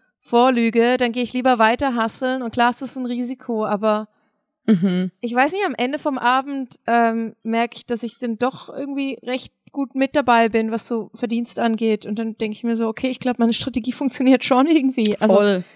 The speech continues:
Speaker 1: verdiene ich weniger Geld als die Mädels, die da halt
Speaker 2: Ja.
Speaker 1: anders
Speaker 2: Ja,
Speaker 1: aussehen.
Speaker 2: und
Speaker 1: Ich sag immer, ich will, dass die Männer aus dem Stri-, Stripclub laufen.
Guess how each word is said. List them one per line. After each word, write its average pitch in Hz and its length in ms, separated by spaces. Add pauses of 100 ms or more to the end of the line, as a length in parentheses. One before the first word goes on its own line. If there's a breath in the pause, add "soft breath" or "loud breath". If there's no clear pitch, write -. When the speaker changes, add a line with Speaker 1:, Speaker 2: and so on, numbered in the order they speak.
(200 soft breath)
Speaker 1:
verdiene 247 340
ich - 140
weniger 285 420
Geld 214 460
als 214 200
die 220 140
Mädels, 214 400
die 226 100
da 214 140
halt 214 400 (300)
Speaker 2:
Ja. 196 520
Speaker 1:
anders 240 220
Speaker 2:
Ja, 226 60
Speaker 1:
aussehen. 247 120
Speaker 2:
und 262 60
Speaker 1:
Ich 240 40
sag 285 140
immer, 294 160
ich 269 120
will, 285 120
dass 285 140
die 302 80
Männer 254 320
aus 269 100
dem 285 80
Stri-, - 280
Stripclub 285 480
laufen. 247 680